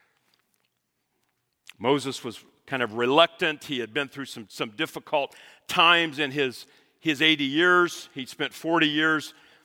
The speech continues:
in, uh, Pharaoh's palace, forty years in the desert as a shepherd, and had some confidence issues.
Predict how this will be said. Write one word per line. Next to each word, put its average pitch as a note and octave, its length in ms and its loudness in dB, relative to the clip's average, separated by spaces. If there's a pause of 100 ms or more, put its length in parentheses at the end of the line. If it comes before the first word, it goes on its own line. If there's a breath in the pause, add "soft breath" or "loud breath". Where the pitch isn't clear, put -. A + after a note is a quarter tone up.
(240 soft breath)
in, B2+ 240 -4
uh, B2 220 2
Pharaoh's D#3 460 0
palace, D#3+ 460 2
forty C#3 360 -4
years C#3+ 280 -4
in B2+ 120 -6
the A#2 80 -8
desert C3+ 460 0
as A#2 140 -10
a B2 80 -10
shepherd, E3 460 2 (1500 soft breath)
and C3+ 200 0
had C#3+ 180 2
some C3 140 -14
confidence D3 800 -6
issues. F3 640 -6